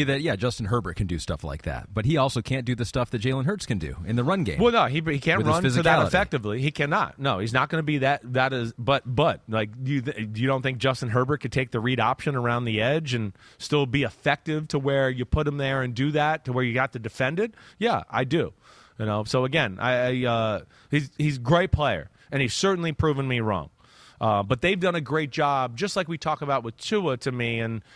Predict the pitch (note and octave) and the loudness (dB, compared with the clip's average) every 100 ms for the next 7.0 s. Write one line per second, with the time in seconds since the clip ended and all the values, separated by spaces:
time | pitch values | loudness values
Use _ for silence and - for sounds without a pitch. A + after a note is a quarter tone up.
0 | - - F3 F3 E3 D3+ C3+ _ _ _ | -16 -2 0 2 2 2 -2 _ _ _
1 | _ _ _ _ _ _ _ _ - F3+ | _ _ _ _ _ _ _ _ -2 2
2 | A#3+ G#3 F3+ C#4+ D4 A#3 - F3+ A3 A#2+ | 2 2 2 2 4 2 4 4 4 0
3 | G#2 - C3 E3 E3+ B2 A#2+ G#3+ - - | 0 0 0 2 0 0 2 0 0 -8
4 | - C#3 E3 F3+ A3 F#3 C#3 D#3+ G#3+ D#3+ | -2 0 2 0 0 0 0 2 2 2
5 | D#3 D#3+ D3+ A3 A3+ F2+ C#2+ F#2 C3+ C#3+ | 0 2 2 2 0 -6 -10 -6 -2 2
6 | F3+ F3 F3 E3+ D#3 A#3+ A3+ - - | 2 2 0 0 2 2 0 -4 -18